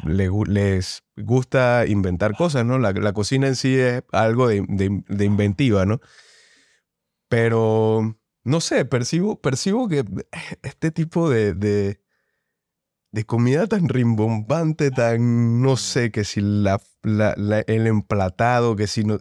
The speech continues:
es una, es una vaina que yo <laughs> nunca voy a entender.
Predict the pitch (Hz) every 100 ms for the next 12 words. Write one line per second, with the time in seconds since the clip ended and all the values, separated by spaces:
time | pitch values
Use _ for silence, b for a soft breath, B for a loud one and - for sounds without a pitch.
0 | - - 120 135 143 143 143 - - 131
1 | 139 135 131 131 127 104 107 117 95 160
2 | 151 160 160 - 156 123 123 127 123 120
3 | 92 113 113 -